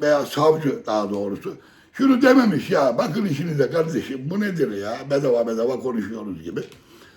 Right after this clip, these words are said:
Ee, sonuçta tabii ki bu da bir hukuktur. Ee, gerekeni yapmış, e, savcı.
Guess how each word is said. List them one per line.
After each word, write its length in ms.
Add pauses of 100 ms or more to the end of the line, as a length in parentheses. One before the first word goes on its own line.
(180)
Ee, 40 (680)
sonuçta 440
tabii 300
ki 180
bu 100
da 140
bir 200
hukuktur. 580 (540)
Ee, 120
gerekeni 560
yapmış, 400
e, 540
savcı. 460